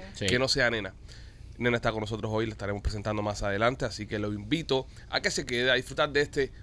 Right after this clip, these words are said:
Speaker 2: uno de los mejores podcasts de comedia y entrevistas de comedia sobre la faz de la tierra. Quiero recordarte que si estás mirando el show,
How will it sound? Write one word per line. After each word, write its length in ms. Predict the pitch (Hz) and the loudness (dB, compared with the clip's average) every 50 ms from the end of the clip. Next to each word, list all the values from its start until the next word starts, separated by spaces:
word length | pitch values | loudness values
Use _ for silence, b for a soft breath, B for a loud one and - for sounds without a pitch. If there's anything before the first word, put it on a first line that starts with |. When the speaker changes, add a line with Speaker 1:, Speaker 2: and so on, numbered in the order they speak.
| B - | B -10
Speaker 2:
uno 120 | - 165 170 | -4 -2 0
de 40 | 151 | 0
los 80 | 135 | 2
mejores 260 | 127 127 135 131 123 | 0 0 0 0 -2
podcasts 460 | - - 120 120 113 - 123 117 - - | -2 -4 -6 -6 -4 -2 -4 -4 -2 -4
de 80 | 110 | -4
comedia 380 | 98 110 107 117 120 120 117 110 | -4 -2 0 0 2 2 2 0
y 20 | |
entrevistas 400 | 110 104 104 101 107 113 113 110 | 0 0 -2 -4 -4 -4 -4 -6
de 60 | 104 | -6
comedia 420 | 101 104 110 120 120 120 117 113 - B B B B B | -4 -2 0 2 4 4 4 2 0 B B B B B
sobre 260 | B - 139 135 127 120 | B 0 2 2 4 4
la 80 | 113 | 2
faz 360 | 110 - 139 135 135 - - | 2 2 2 0 2 0 -2
de 160 | 117 135 135 127 | 0 2 2 4
la 260 | 123 127 123 120 - | 4 2 2 2 0
tierra. 520 | - 143 143 139 135 127 - 117 104 90 - - - | -2 0 2 2 4 4 4 2 2 2 -2 -6 -4
Quiero 160 | - 117 117 | -2 0 0
recordarte 420 | 117 107 113 110 131 135 131 - 139 | 0 0 0 4 4 2 4 2 -4
que 80 | 123 | -4
si 60 | 101 | -6
estás 180 | 107 - 117 110 | -8 -8 -6 -2
mirando 220 | 120 120 117 117 110 | 0 0 0 0 -2
el 60 | 110 | 2
show, 240 | - 160 160 170 | 6 6 6 6